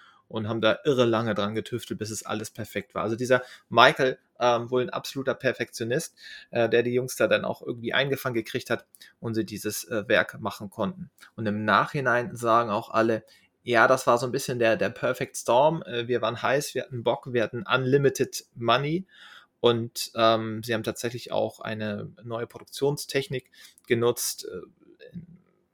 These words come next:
High Definition aufgenommen bei sechsundneunzig, ähm, Kilohertz, Hertz. Es sagt mir nichts Genaues, aber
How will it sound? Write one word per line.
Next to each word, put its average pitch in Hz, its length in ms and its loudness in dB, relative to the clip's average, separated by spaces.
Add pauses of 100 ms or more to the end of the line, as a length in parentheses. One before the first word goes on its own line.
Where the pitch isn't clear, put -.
High 123 380 0
Definition 135 680 -2
aufgenommen 120 680 0 (400)
bei 110 380 2 (200)
sechsundneunzig, 117 1080 -2
ähm, 107 400 -8 (1300)
Kilohertz, 143 760 2
Hertz. - 480 2 (640)
Es - 240 -2
sagt 135 240 2
mir 131 140 0
nichts 123 220 -6
Genaues, 117 460 4
aber 117 340 -2